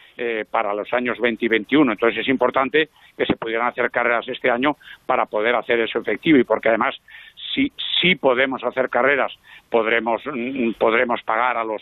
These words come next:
a los equipos y la situación económica será mejor que si simplemente tienen que vivir con la,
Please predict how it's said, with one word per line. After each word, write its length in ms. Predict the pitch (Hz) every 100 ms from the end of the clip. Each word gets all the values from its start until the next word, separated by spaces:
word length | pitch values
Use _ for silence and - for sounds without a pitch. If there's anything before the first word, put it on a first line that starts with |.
| -
a 120 | 110
los 160 | 107 117
equipos 420 | 110 139 147 170 - - -
y 80 | 117
la 100 | 107
situación 440 | 117 107 110 107
económica 440 | 110 107 110 139 117
será 220 | 113 110
mejor 360 | 107 117 127 - - -
que 120 | - 113
si 120 | -
simplemente 480 | 113 104 107 104 113
tienen 240 | 120 120
que 80 | 120
vivir 300 | 107 110 -
con 160 | 110
la, 180 | 98 95